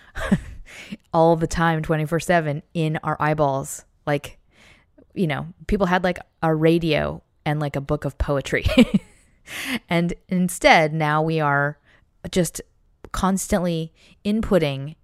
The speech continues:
imagery that is glamorous and striving based, you know? It's like we're constantly ingesting visuals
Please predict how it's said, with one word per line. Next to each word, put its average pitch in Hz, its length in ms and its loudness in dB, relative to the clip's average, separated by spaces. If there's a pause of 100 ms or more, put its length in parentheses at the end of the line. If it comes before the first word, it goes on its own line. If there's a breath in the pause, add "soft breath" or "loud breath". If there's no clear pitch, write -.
(100)
imagery 170 540 0
that 147 180 -4
is 139 160 -8
glamorous 147 880 -4 (480 loud breath)
and 156 340 -4
striving 147 680 -2
based, - 440 -10 (120)
you 147 80 -6
know? 139 260 -2
It's - 160 -12
like 151 180 -4
we're 165 60 -2
constantly 170 800 -4
ingesting 156 640 -6 (560 loud breath)
visuals 175 580 2